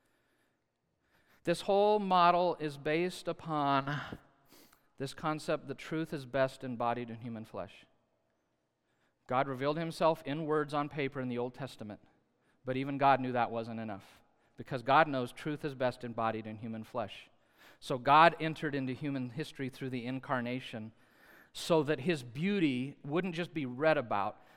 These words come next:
but it would be seen. You could smell it and touch it and feel it, and you could watch them and see the beauty of God. Does that make sense?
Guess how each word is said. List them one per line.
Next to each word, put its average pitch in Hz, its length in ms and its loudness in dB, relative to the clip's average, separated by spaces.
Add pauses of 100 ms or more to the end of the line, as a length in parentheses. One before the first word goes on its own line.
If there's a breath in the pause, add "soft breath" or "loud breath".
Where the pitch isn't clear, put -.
(100)
but 135 100 -4
it 127 80 -4
would 127 140 -4
be 120 120 -6
seen. 160 640 -4
You 131 120 -4
could 107 160 -10
smell 147 420 2
it 170 200 2
and 117 120 -8
touch - 360 -4
it 160 160 -4
and 117 100 -8
feel 135 280 -6
it, 143 100 -6
and 123 100 -6
you 117 80 -6
could 113 160 -10
watch 113 320 -4
them 120 220 -12
and 120 100 -10
see 127 160 -10
the 113 80 -10
beauty 110 240 -10
of 101 100 -12
God. 101 140 -8
Does 104 80 -14
that 117 80 -6
make 120 160 -8
sense? - 300 -12